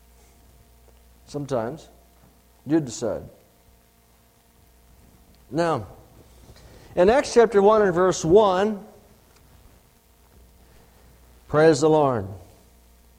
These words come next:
I love to hear them iPads a turning. Glory to God. "The former treatise have I made, O Theophilus, of all that Jesus began both to do and teach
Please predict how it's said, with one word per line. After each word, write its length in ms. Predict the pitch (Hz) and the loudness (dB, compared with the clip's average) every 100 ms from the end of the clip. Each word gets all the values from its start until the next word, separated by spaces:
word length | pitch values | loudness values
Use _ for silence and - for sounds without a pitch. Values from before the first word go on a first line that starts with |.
| _ _ _ _ _ | _ _ _ _ _
I 80 | - | -4
love 260 | 131 143 | 0 0
to 60 | 127 | -2
hear 140 | 131 | -4
them 160 | 139 135 | -2 -2
iPads 520 | 120 131 120 131 135 | -2 -4 -4 -4 -4
a 60 | 139 | -6
turning. 360 | 131 107 85 | -6 -6 -8
Glory 260 | 87 120 98 | -8 -6 -6
to 120 | 80 | -8
God. 360 | 78 110 107 110 - - - - - - - - - - - - - - - - - - - - | -6 -6 -6 -10 -20 -20 -20 -20 -20 -20 -20 -20 -20 -20 -20 -20 -20 -20 -20 -20 -20 -20 -20 -6
"The 80 | 151 | -6
former 320 | 143 226 247 | 2 4 4
treatise 380 | 226 247 254 254 | 4 4 6 6
have 160 | 226 220 | 4 4
I 160 | 233 | 4
made, 320 | 233 233 254 240 | 2 4 6 8
O 180 | 247 | 6
Theophilus, 800 | 247 254 247 247 247 247 254 240 | 6 8 8 8 6 4 4 4
of 120 | 226 | 4
all 460 | 196 220 247 254 254 | 4 8 8 8 6
that 220 | 233 220 | 4 0
Jesus 320 | 180 262 247 214 | 0 -2 -2 -4
began 380 | 220 220 240 | -2 0 0
both 160 | 226 254 | 2 0
to 80 | 226 | 2
do 140 | 254 | 4
and 160 | 269 226 | 4 2
teach 420 | 294 294 - - | 0 -2 -4 -14